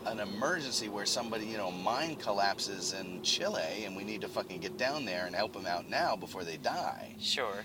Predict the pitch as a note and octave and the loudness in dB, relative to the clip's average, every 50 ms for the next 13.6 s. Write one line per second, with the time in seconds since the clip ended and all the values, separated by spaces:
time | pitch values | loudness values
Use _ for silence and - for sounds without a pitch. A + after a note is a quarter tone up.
0 | G#2 G2+ G#2+ A2 A2 G#2+ - - G#2 G2+ A2 C3 - - G3 A3 A3+ G#3+ - - | -6 4 6 6 6 6 0 -4 -2 -2 -2 -2 -2 -2 -4 -4 -4 -4 -6 -6
1 | C#2 - - - D#2+ - E2 E2+ E2+ F2 G#2+ A2+ A2 A#2 A#2+ A#2+ A#2+ C3 B2 A2 | -6 -8 -12 -16 -14 -8 -4 -2 -2 -2 -2 -4 -4 -6 -4 -2 -2 -2 -2 -4
2 | G#2+ G2 F#2+ G2 G2 A#2 C#3 D#3+ D#3 - - F#2 F#2+ G2+ A2 G#2+ G2+ G2+ G#2+ G#2 | -4 -4 -6 -6 -4 -4 -4 -4 -4 -6 -6 -6 -6 -6 -8 -8 -8 -6 -6 -6
3 | G2 F#2 - - G2+ G2+ G#2+ A#2 C3 B2 - - - - - - - - - - | -6 -8 -10 -8 -8 -8 -6 -8 -10 -12 -14 -18 -20 -20 -20 -20 -20 -16 -8 -4
4 | G#2 A2 A2+ A#2 A#2 A2+ A2+ A2 - - - - - A#2 A#2+ A#2 G#2 - - A#2 | -2 -2 -2 -2 -4 -6 -8 -10 -14 -18 -20 -16 -12 -8 -8 -6 -4 -6 -6 -4
5 | - B2 A#2 A#2 A#2 G#2 A#2+ C3 C3+ D3 D#3+ D#3 - A#2 F#2 E2 D#2 D2+ D#2 D#2+ | 0 0 2 2 2 2 2 4 6 6 6 4 2 0 0 0 0 -2 -4 -4
6 | D#2 D#2 E2 E2 D#2 B1+ - - - - - - - - - - C#3 A#2 G#2+ A2 | -6 -4 -4 -4 -4 -4 -6 -8 -10 -12 -14 -10 -4 -2 2 4 6 6 6 4
7 | - - - - - - - - - - F#2+ G2+ G2 G2+ G2+ G2+ G2 G2 - - | 0 -6 -12 -12 -14 -14 -14 -14 -8 -4 0 0 2 2 0 -2 -2 -6 -10 -12
8 | - - - - - - - - - - - - - - - - - - - - | -12 -12 2 4 4 4 4 2 -2 -8 -12 -12 -14 -12 -12 -12 -12 -14 -14 -14
9 | - - - - - - - - - - - - - - - - C#3 B2+ B2 - | -14 -14 -14 -14 -14 -14 -14 -14 -12 -12 -12 -12 -2 4 4 6 6 6 2 0
10 | - - - - - - - C3+ C#3+ F#3 F#3+ - - - - - - - - - | -4 -10 -14 -14 -6 -2 0 0 2 2 0 0 -2 -4 -10 -14 -14 -14 -14 -14
11 | - G#2+ C3 C3+ B2+ - F3+ F3 - - B2+ G2+ - D3 C#3 C#3 - - G#2 F#2+ | -8 -4 -2 -2 0 0 0 0 -2 -4 -6 -4 -2 -2 2 2 2 2 2 0
12 | F2 D#2+ - - - - - - D#3 D#3+ - E3 F#3 A3 A#3 G3 - - F#3 G3 | -2 -4 -4 -6 -10 -10 -2 0 2 2 2 2 2 2 0 0 0 0 0 0
13 | D#3+ B2 G#2 G#2 A2+ A#2 - - - C#3+ C#3 | 0 -2 -2 -2 -4 -4 -6 -2 0 0 0